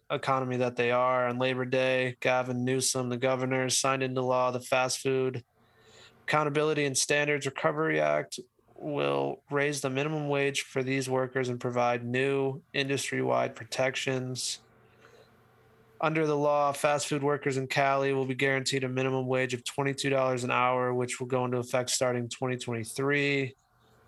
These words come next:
a significant boost over the state's current minimum wage of fifteen per hour.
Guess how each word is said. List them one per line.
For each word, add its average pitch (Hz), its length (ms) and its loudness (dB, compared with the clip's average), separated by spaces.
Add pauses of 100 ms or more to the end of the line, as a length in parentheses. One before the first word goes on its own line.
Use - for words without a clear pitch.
(520)
a 131 60 -4
significant 147 720 0
boost 139 320 2
over 127 160 0
the 120 80 -2
state's 127 320 0
current 156 420 0
minimum 123 360 -2
wage 123 260 0
of 123 140 -6
fifteen 120 560 -4
per 113 160 -4
hour. 110 520 -2